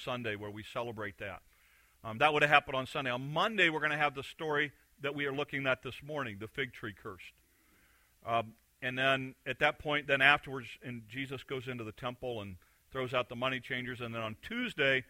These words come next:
they, the, the disciples acknowledge the fact that now that tree that he cursed the day before is now dead.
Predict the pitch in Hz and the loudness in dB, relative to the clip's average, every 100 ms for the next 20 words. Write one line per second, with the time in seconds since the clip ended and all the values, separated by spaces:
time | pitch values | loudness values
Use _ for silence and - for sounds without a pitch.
0 | - _ _ - 135 135 - 131 131 131 | -14 _ _ -2 2 2 0 -4 -4 -4
1 | 127 131 - 165 170 147 127 120 139 170 | -6 -4 4 4 4 -4 -8 2 8 8
2 | 165 127 131 - 127 120 123 - 143 127 | 8 0 -2 4 6 4 -4 -12 -4 0
3 | 143 131 - - 156 131 120 - 147 - | 0 -2 -4 -8 -6 -4 -8 -8 -12 -10
4 | 117 127 117 110 131 113 - 107 98 117 | -8 -6 -6 -8 -8 -8 -8 -8 -4 -2
5 | 101 | -2